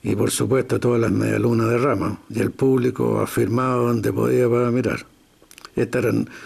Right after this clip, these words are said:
eh, medialunas de campo, no de pueblo. Para ubicarnos bien en la época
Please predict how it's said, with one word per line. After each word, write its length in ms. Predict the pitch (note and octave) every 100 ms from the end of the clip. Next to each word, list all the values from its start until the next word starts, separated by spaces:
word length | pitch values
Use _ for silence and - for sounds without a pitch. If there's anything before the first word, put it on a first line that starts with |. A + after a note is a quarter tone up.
| - - - _ -
eh, 220 | - -
medialunas 560 | - F#2+ E2+ - G2 G2
de 100 | A#2
campo, 380 | C#3+ G#2+ F2 -
no 180 | G#2+
de 60 | G#2
pueblo. 400 | A#2+ G#2 - - - - - - _ _ - _ _ _ - - -
Para 180 | A#2 A#2+
ubicarnos 520 | A#2 A2 C3 C3+ G#2+
bien 180 | B2 C3
en 120 | B2
la 120 | A#2+
época 400 | B2 A#2+ A#2+ A#2+